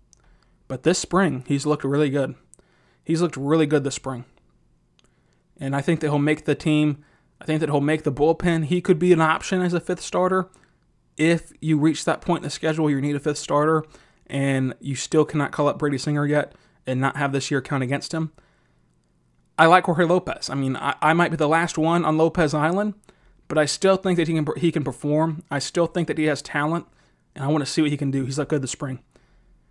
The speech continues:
Josh Staumont is in there for me. And if you'd have asked me in January,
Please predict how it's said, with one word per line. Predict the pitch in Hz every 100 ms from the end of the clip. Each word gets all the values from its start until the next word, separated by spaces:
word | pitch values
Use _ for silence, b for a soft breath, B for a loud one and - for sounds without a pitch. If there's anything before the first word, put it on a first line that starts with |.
| _ _
Josh | - 190 208 -
Staumont | 196 185 214 156 - -
is | 139 143
in | 135
there | 123 120
for | - 135
me. | 123 139 135 _ b b b b
And | 143 143
if | 139
you'd | 190 185
have | 165
asked | 165 -
me | 160
in | 139
January, | 147 175 170 170 170 170